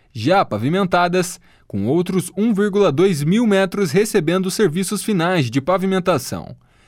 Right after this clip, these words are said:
devendo ser liberados em breve e também passando a servir como desvio.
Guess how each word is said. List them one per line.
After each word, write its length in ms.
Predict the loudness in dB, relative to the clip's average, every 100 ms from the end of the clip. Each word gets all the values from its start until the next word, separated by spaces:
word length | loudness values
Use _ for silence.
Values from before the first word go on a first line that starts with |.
| _ _
devendo 360 | -6 -2 -2 0
ser 180 | 0
liberados 680 | 2 2 2 2 2 0 -2
em 120 | -2 -2
breve 460 | 0 0 0 -4 -8 _
e 120 | -10
também 360 | -4 -2 0 0
passando 400 | 0 -2 -2 -2
a 60 |
servir 400 | 0 2 2 0 0
como 240 | 0 0
desvio. 600 | 2 0 0 -4 -6 -6